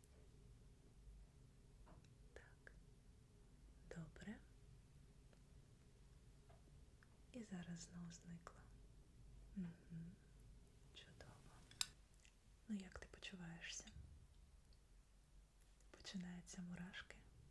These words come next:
Добре. Відчуй їх. Дай їм розбіжатись по всьому твоєму тілу. З голови, по спинці, по ручкам. Добре.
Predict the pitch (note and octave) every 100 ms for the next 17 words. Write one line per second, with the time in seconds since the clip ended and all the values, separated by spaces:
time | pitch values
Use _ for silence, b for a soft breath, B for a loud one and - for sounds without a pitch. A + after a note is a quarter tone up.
0 | - - - - - - E3+ E3 D#3+ D#3+
1 | - - - - B B B B - G3
2 | - - F3+ E3+ E3 - - - - -
3 | - - - - - - - - - -
4 | - G#3 G#3 A#3 A3+ G3+ F#3 F#3 - F3+
5 | E3+ E3+ - - - - - G#3 C4 B3+
6 | - F3 E3 E3 - - - - - -
7 | - - - - - - B B B B
8 | - - - F3 F3+ - F3 G3 B3 -
9 | - - - E3+ E3+ F3+ F#3+ G3 - -
10 | - - - - - B B B B B
11 | - A3+ F#3 E3+ - - - - G3+ -
12 | - - - - - - - - - -
13 | - - - - - - - - - -
14 | F#3 E3 - -